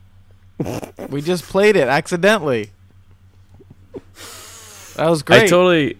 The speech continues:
Speaker 1: I read the wrong question before.
Speaker 2: What does that
Speaker 1: So I'll
Speaker 2: mean?
Speaker 1: probably splice this then, or I won't.
Speaker 2: What do you mean?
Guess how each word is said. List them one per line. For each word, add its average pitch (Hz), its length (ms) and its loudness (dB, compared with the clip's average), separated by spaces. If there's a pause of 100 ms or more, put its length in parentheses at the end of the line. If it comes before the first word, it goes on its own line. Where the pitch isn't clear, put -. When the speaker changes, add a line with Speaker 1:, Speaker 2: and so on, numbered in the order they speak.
(560)
Speaker 1:
I 120 80 4
read 151 480 4 (100)
the 107 240 -2
wrong 95 520 0
question 87 920 -8
before. 58 920 -12 (1040)
Speaker 2:
What 107 100 -10
does 107 120 -8
that 107 80 -2
Speaker 1:
So 113 40 4
I'll 117 100 6
Speaker 2:
mean? 117 60 0
Speaker 1:
probably 135 160 6
splice 107 380 2
this 104 200 -2
then, 104 380 0 (400)
or 139 220 4
I 139 80 6
won't. 120 320 2 (480)
Speaker 2:
What 120 100 -10
do 127 60 -8
you 127 80 -8
mean? 123 280 -6